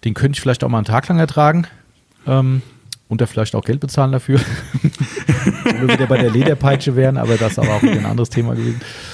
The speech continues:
Äh, nein, also ganz ehrlich, Leute, äh, es lohnt sich wirklich, macht das. Äh, und wenn ihr das jetzt gehört habt, das gibt's noch in X X L, äh, in der Form von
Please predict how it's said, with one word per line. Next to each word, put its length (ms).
Äh, 160
nein, 300
also 220
ganz 240
ehrlich, 240
Leute, 600
äh, 220
es 140
lohnt 160
sich 180
wirklich, 260
macht 220
das. 240
Äh, 20
und 400
wenn 160
ihr 60
das 200
jetzt 160
gehört 280
habt, 160
das 100
gibt's 220
noch 120
in 80
X 200
X 160
L, 280
äh, 240
in 80
der 140
Form 400
von 300